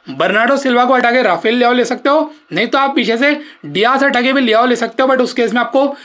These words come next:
क्रमेरिक या कोवाचिच में किसी एक को हटा के डिफेंस में ग्वाडियोल को पिक करके जाना होगा। दूसरा, आप ये चेंज कर सकते हो, आप क्रमेरिक हटा के डिफेंस में ग्रो-, ग्वाडियोल पिक करके चल सकते हो, अगर आपको लगता है क्रमेरिक यहाँ पे गोल असिस्ट में कंट्रीब्यूट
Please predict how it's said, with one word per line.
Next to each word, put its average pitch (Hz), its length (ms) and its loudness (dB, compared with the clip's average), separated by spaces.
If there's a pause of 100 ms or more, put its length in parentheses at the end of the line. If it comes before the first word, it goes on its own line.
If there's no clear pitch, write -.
(180)
क्रमेरिक 240 380 0
या 277 140 2
कोवाचिच 233 440 0
में 247 120 -2
किसी 233 200 -2
एक 220 140 0
को 220 80 0
हटा 196 180 0
के 208 100 0
डिफेंस 185 320 -4
में 247 200 -2 (280)
ग्वाडियोल 196 500 0
को 240 100 0
पिक 220 180 -2
करके 226 360 0 (260)
जाना 208 280 0
होगा। 143 320 -2 (320)
दूसरा, 220 360 0
आप 285 140 2
ये 240 160 2
चेंज 262 240 0
कर 262 120 0
सकते 233 260 -2
हो, 262 60 2
आप 262 120 -2
क्रमेरिक 214 380 0
हटा 214 180 0
के 247 160 0 (300)
डिफेंस 180 360 -2
में 247 140 -2
ग्रो-, 190 280 0
ग्वाडियोल 202 420 0
पिक 226 180 -2
करके 220 220 0
चल 208 160 0
सकते 196 240 -4
हो, 233 60 0
अगर 233 100 2
आपको 220 220 -2
लगता 202 280 0
है 277 180 -2 (260)
क्रमेरिक 226 380 0
यहाँ 220 160 2
पे 233 120 0
गोल 196 200 0
असिस्ट 208 280 -2
में 220 100 -2
कंट्रीब्यूट 185 600 0